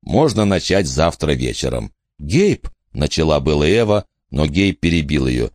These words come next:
«И сколько вы берете за свои услуги, мистер Пайк?» «О, я не особо требователен.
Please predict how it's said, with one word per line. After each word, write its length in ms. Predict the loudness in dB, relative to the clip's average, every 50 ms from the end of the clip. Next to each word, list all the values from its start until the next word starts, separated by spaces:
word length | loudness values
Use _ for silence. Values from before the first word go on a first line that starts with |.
| _ _ _ _
«И 100 | -4 -2 -2
сколько 420 | -2 0 0 0 0 0 0 2
вы 120 | 2 2
берете 400 | 2 2 2 2 0 0 0 0
за 100 | 0 0
свои 260 | -2 0 0 0 2 2
услуги, 440 | 2 0 0 0 -2 0 0 0
мистер 380 | 0 0 0 -2 -2 -2 -2 -2
Пайк?» 360 | 0 0 2 2 2 0 -4 -10 -20 _ _ _ _ _
«О, 400 | -2 0 2 2 2 2 2 0
я 320 | -2 0 0 0 0 0 0
не 140 | 0 0 0
особо 500 | -2 -2 -4 -4 -4 -2 -2 -2 -4 -2
требователен. 800 | -2 0 0 0 0 0 -2 -2 -4 -4 -4 -4 -4 -6 -6